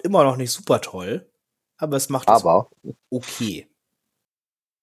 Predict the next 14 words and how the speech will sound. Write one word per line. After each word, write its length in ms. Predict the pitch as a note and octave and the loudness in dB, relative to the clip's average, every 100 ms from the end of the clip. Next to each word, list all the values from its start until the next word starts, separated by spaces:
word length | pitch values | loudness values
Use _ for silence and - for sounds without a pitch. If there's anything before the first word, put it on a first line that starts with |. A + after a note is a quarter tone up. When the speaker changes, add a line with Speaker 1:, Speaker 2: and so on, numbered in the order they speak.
| _ _ _ _ _ _ _ _ _ _ _ _ - | _ _ _ _ _ _ _ _ _ _ _ _ -6
Speaker 1:
Ich 60 | |
hab 100 | C3+ | 0
schon, 340 | - D3+ C#3+ - | 4 4 2 -6
ich 120 | B2 | 0
hab, 100 | B2+ | 2
ich 280 | C3+ C3+ - | 4 4 4
hab 100 | C3+ | -2
schon 180 | - C3+ | -2 2
öfters 320 | - - D#3 | 2 2 2
gegen 160 | D3+ C#3+ | 2 2
Fluttercraft 480 | C#3+ D#3 D#3 C3+ - | 4 4 4 2 0
spielen 580 | - D3+ F3 F#3 D#3+ | -4 -2 0 -2 -4
dürfen 440 | C#3 D3+ D#3+ D#3+ D3+ | 0 0 0 -2 0
müssen, 500 | D3+ D3+ F#3+ - | 0 0 -4 -6